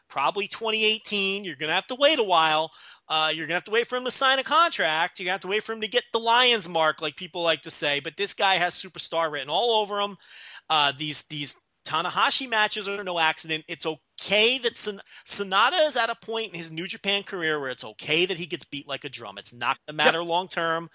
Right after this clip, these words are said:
Speaker 1: His, his, look, this is gonna be one of those classic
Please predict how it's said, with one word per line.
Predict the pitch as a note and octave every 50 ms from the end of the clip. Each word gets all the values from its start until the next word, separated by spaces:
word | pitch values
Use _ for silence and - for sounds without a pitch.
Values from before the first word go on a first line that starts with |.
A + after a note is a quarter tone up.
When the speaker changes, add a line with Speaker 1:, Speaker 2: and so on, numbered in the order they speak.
| - - - - - - -
Speaker 1:
His, | - D#3+ F#3+ G#3+ - - -
his, | - D3+ E3+ F3 F3 - _ - F#3+
look, | G3+ F3 - _ - _ _ _ -
this | F3 G3+ - - A#3+
is | A#3 -
gonna | C4 B3+ A#3+ G#3
be | A#3+ A#3
one | A3+ G#3+ G3+
of | G3+ F#3 E3
those | E3+ D#3+ -
classic | - - F3+ F3 F3 - - F#3 F3 - -